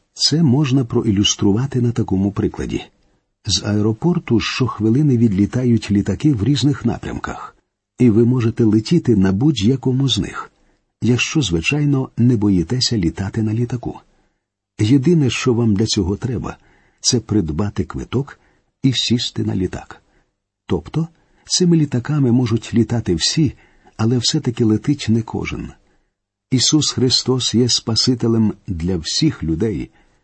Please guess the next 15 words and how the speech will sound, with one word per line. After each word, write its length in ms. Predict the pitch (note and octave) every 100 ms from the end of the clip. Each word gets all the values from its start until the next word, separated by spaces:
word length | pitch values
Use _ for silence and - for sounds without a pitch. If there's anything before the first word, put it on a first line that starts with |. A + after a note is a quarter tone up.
| _ _
але 220 | B2+ C3+
спастися 680 | C#3+ - B2+ - - C#3+ -
можуть 440 | A#2 B2+ G#2+ G#2+ -
тільки 340 | F3+ F#3+ -
ті, 280 | - - - _ _ _ _ _
хто 300 | - - F2
вірує 400 | D2 D3+ C#3+ B2+
в 60 |
Нього 380 | G#2 F2 A1+ A#1 - _ _ _ _ _
і 80 | D3
покладається 1040 | D3 C3+ B2+ A2+ E2+ C2 G2 B2+ A#2+ -
на 140 | A2+ G#2+
Нього. 400 | F2 D#2+ A#1+ - _ _ _ _ _ _ _ _ _ _
Дванадцятий 600 | F#2 A2+ G2+ E2+ D#2 A#1+
вірш. 360 | - - -